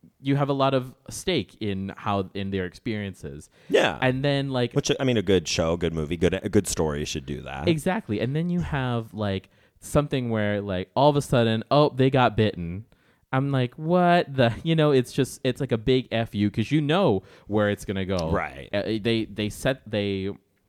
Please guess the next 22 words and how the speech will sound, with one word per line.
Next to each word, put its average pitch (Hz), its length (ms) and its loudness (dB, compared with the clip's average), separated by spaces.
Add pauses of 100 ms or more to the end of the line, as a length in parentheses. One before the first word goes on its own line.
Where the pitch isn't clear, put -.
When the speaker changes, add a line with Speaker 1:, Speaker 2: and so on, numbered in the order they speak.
(360)
Speaker 1:
they 104 300 2
do 113 240 2
a 107 60 0
good 120 160 0
job, 104 340 0
like, 101 180 -4
in 104 100 -4
the 101 60 -2
very 107 280 0
first 101 280 -4
season 101 360 -4
of 87 180 -10
doing 95 280 -4
that 90 180 -6
when 87 160 -6
Andrea 92 420 -4
has 87 140 -10
to - 100 -12
put 95 180 -6
down 85 200 -8
her 85 100 -12
sister 80 540 -10